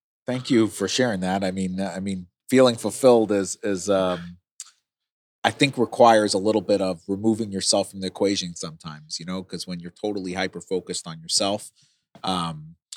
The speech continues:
it's hard to feel fulfilled. Sometimes we're, we beat ourselves up the most, but when you're fulfill-, when you're focused on, like, lifting others and, and, like, and, like, using your skills and your, and your experience,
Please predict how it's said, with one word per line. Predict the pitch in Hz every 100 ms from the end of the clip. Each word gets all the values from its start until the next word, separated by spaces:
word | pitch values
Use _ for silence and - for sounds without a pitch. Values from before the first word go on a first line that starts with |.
| - _ _
it's | 104 95
hard | 107 110
to | -
feel | - 101
fulfilled. | - - 104 107 120
Sometimes | - 101 104 98 95
we're, | 95 82
we | - 90
beat | 87 95
ourselves | 92 90 87 82
up | 90 -
the |
most, | 80 98 117 -
but | - 78
when | 87
you're | 87 85 _
fulfill-, | 98 - 107 104 107
when | 101 98
you're | 95 - _ _
focused | - 107 123 120 - _ _ _ _ -
on, | 98
like, | 92 90 80 - _ _
lifting | 113 - 107
others | 107 107 101 98
and, | 90 95 -
and, | 92
like, | 92 90 85 -
and, | 95 92
like, | 90 90
using | 107 110 107 98
your | 90
skills | - 113 104 98
and | 95 90
your, | 87 85 -
and | 87
your | 85 85 82 85 -
experience, | _ - 135 135 104 90 92 -